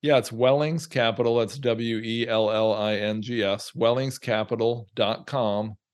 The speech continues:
forward slash resources. And that has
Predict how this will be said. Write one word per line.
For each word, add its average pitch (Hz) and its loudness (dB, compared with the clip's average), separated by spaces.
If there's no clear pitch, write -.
forward 113 2
slash 104 0
resources. 98 -6
And 104 -6
that 107 -2
has 104 -2